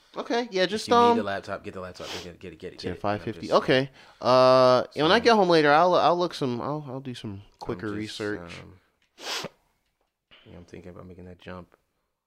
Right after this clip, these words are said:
Speaker 1: Yeah, man. I'll get, get these
Speaker 2: So I can
Speaker 1: new
Speaker 2: get some of this
Speaker 1: computers.
Speaker 2: shit together and start trying to, um, do some other shit as well, so Ian can stop yelling at me.
Speaker 1: Yeah.
Speaker 2: Um,
Speaker 1: I need, um,
Speaker 2: Yeah, I don't understand what he's,
Speaker 1: I'm,
Speaker 2: what he's
Speaker 1: I'm,
Speaker 2: going
Speaker 1: I need
Speaker 2: through.
Speaker 1: to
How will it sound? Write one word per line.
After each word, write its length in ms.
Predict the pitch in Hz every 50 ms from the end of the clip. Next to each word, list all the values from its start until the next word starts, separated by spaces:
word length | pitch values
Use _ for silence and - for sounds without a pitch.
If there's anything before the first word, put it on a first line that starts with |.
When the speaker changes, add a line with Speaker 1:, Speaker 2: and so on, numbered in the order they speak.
| _ _ - - _ _ _ _ _
Speaker 1:
Yeah, 140 | - - 90
man. 260 | 85 85 85 85 87 90 - _ _ _ _ _ -
I'll 80 | - 92
get, 160 | 90 95 90 _ _ _ _ _ -
get 120 | - 104
these 80 | 98 90
Speaker 2:
So 60 | 104
I 40 | 101
can 80 | 95
Speaker 1:
new 60 | 92 95
Speaker 2:
get 80 | 92
some 120 | - 101 92
of 60 | 92
this 80 | 90
Speaker 1:
computers. 0 |
Speaker 2:
shit 100 | 92 95 85
together 300 | 92 95 98 95 95 92
and 120 | 92 90 90
start 260 | - - 95 92 90
trying 180 | - 95 90 92
to, 60 | 92
um, 440 | 92 92 92 92 92 92 92 92 90 90 - - - - - _ _ _ _ _ _ _ _ _ _ _ _ _ _ _ _ _ _ _ _ _ _ _ _ _ _ _ _ _ _ _ _ _ _ _ _ _ _ _ _ _ _
do 100 | - 98
some 120 | 92 92 92
other 60 | 90
shit 180 | - - 95
as 140 | 90 85 85
well, 240 | 87 90 90 90 87
so 200 | 87 - - - - _ -
Ian 160 | 92 92 90
can 120 | - -
stop 260 | - - - 87 85 87
yelling 260 | 90 92 90 87 90 90
at 100 | 90 90
me. 100 | 90 92 95 _ _ _ - - - - 285 - _ _ _ _ _ -
Speaker 1:
Yeah. 180 | 104 104 101 101
Speaker 2:
Um, 40 | 95 92 92 92 92 95 _ _
Speaker 1:
I 80 | - 156
need, 160 | 208 233 208
um, 480 | 165 127 135 135 135 131 127 131 135 131 - - _ _ _ _ -
Speaker 2:
Yeah, 120 | 90 - -
I 20 |
don't 140 | 90 85 85
understand 380 | 85 87 82 - - - 87 87
what 80 | 87
he's, 100 | 90 90
Speaker 1:
I'm, 80 | 90 120
Speaker 2:
what 140 | 120 - -
he's 80 | 92 90
Speaker 1:
I'm, 80 | 104
Speaker 2:
going 180 | 87 90 90 90 -
Speaker 1:
I 60 | 113
need 100 | 147 196
Speaker 2:
through. 80 | 208 160
Speaker 1:
to 60 | 127